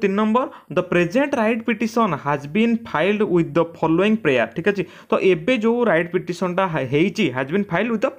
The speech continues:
following prayer। ତ ଏଇଥିପାଇଁ ହେଇଛି, କ'ଣ ପାଇଁ? ଦେଖି ନିଅନ୍ତୁ ନା, under the, if, uh, under the aforesaid facts and circumstances of the case, it is therefore prayed that this honorable court may graciously be pleased to issue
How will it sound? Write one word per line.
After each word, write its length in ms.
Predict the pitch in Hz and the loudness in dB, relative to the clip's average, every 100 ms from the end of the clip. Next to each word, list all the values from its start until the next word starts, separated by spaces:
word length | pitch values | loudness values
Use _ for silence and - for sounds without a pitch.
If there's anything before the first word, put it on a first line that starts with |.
| - | -2
following 340 | 160 185 214 | 2 2 2
prayer। 300 | 214 147 113 - - | 2 0 0 -4 -6
ତ 100 | - | -2
ଏଇଥିପାଇଁ 560 | - 202 220 233 240 240 180 | 2 2 2 0 2 2 2
ହେଇଛି, 240 | 151 131 | 0 -2
କ'ଣ 180 | - 185 208 | -2 -2 0
ପାଇଁ? 100 | 247 339 - - | 0 -2 -8 -6
ଦେଖି 180 | 160 165 233 | -2 2 2
ନିଅନ୍ତୁ 220 | 240 294 370 - - | 2 0 -2 -6 -4
ନା, 100 | 214 - 160 | -4 0 0
under 300 | 160 165 277 226 | 2 2 2 2
the, 80 | 269 262 - 151 | 0 0 0 0
if, 180 | - | 0
uh, 300 | 156 135 127 123 | 0 2 2 2
under 200 | 143 185 | 0 0
the 180 | 226 262 196 | 0 -2 -2
aforesaid 600 | 147 - 220 220 196 208 | -4 -2 -2 2 0 0
facts 400 | - 151 185 - - - - | -2 -2 -2 -6 -20 -14 -4
and 200 | 247 254 | -4 -4
circumstances 1080 | - 160 156 247 247 - 147 135 202 226 - | -2 -2 0 -2 -2 -2 -4 -2 -2 -2 -2
of 160 | 143 | -2
the 80 | 147 | -4
case, 400 | - 202 170 208 - - | -2 0 2 0 -10 -12
it 140 | 180 202 | -6 -2
is 120 | 294 | -2
therefore 800 | 220 160 202 269 240 - 175 233 - - _ | 0 2 2 0 -4 0 2 2 -2 -20 _
prayed 460 | 170 185 233 262 170 | 0 4 4 2 0
that 360 | 143 135 196 175 139 120 | 0 0 -4 -8 -12 -4
this 320 | - 285 - | -2 -2 -2
honorable 460 | 196 214 226 196 220 - | 0 2 2 2 -2 2
court 220 | 202 208 | 2 2
may 200 | 196 190 | 2 0
graciously 960 | 170 127 160 160 - 254 254 240 240 247 | 0 2 2 2 -2 0 0 -2 -2 -2
be 240 | 226 170 160 | -2 2 2
pleased 580 | - - 165 247 226 | 0 -2 0 0 -2
to 120 | 240 233 | 0 2
issue 440 | 202 - 220 180 | 0 2 2 2